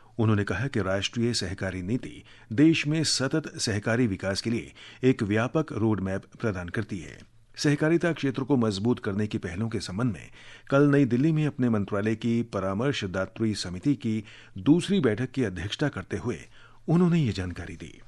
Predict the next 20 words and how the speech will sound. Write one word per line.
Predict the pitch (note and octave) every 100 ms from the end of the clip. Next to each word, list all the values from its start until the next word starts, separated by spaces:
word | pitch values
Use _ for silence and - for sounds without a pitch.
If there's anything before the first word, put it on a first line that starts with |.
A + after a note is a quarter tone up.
| - - - - - - - - - - -
उत्तराखंड | D#3+ F3+ F3+ F3 F#3 F#3
के | G3
उत्तरकाशी | F#3+ - D#3 D3+ D3+ C#3+ D#3 C#3
जिले | A#2 C3+
में | C3 A#2+
स्थित | - C3 B2+
धराली | C3 G#2+ F2 A2 A#2 B2+
में | A#2+ B2 A#2+
कल | A2 G#2
बादल | F#2 F#2+ G2+ G#2 -
फटने | G2 G#2 A2
से | G#2+ G#2+ G#2+ G#2
खीरगंगा | - G#2 F#2+ G2 G2 F#2+
नदी | F2+ F2+ G2+
में | F#2+
आई | F2+ F#2+
विनाशकारी | F2 F2+ F#2 F2+ - G#2+ G#2 A2
बाढ़ | F2 F2+ A#2
के | A#2 E2+
बाद | F2 -